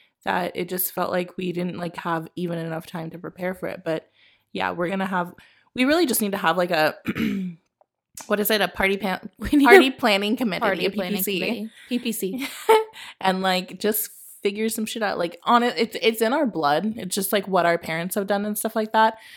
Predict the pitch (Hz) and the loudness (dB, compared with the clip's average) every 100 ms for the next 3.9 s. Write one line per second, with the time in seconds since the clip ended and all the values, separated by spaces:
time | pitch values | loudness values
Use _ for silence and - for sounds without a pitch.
0 | - _ - 180 180 - 190 196 185 180 | -20 _ 2 4 2 0 -2 -2 -2 -2
1 | 175 165 175 175 185 165 175 165 165 - | -2 -4 -4 -8 -6 -6 -4 -4 -4 -14
2 | _ _ _ _ _ - 175 185 165 160 | _ _ _ _ _ -10 -6 -2 -2 0
3 | 160 156 - _ 262 285 311 233 | -2 -4 -8 _ -2 0 0 -2